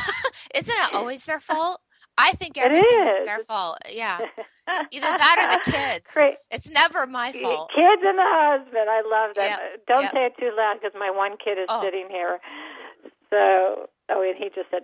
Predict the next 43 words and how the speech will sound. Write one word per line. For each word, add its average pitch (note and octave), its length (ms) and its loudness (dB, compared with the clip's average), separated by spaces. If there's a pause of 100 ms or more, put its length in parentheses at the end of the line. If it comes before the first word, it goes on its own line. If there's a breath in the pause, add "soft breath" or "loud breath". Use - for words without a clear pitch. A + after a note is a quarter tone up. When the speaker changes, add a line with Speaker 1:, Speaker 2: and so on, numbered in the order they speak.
Speaker 2:
favorite F3 380 -8
kid. F#3 160 -4
So - 60 -6
how F#4 360 8
are G4+ 460 6
you? F#4 60 4 (180)
And B3+ 80 -4
welcome C#4+ 320 0
to D4 160 -6
the C#4 160 -4
Speaker 1:
<laughs> C#4 60 -2
Speaker 2:
Innovation B3+ 720 -2
Divas A3+ 500 -2
radio B3 480 0 (140)
show, A3 160 0
Melinda G#3+ 480 -4
Knight. G#3 460 -2
How B3 200 0
are B3 220 0
Speaker 1:
Uh, C4 60 -2
uh, B3 160 4
Speaker 2:
you? F3 220 -4 (300 loud breath)
Speaker 1:
I'm D4+ 320 0
doing E4 420 -6
good. D4+ 200 -4
I'm A#3+ 500 0
doing E4 360 -8
good. F#4 180 0
I'm C#4+ 100 -4
excited C4 440 -6
about B3+ 240 -8
today's A#3 440 -12
show. F3+ 520 -6 (100)
I'm G#3 200 -14
excited A3 420 -8
about G#3+ 240 -4
our, F#3 80 -2
Speaker 2:
I A3+ 160 0
know, C#4+ 220 0 (160)
Speaker 1:
our A3 100 2
Speaker 2:
right? A3+ 600 2
Speaker 1:
guests. - 400 -20
Yeah, D4 200 -2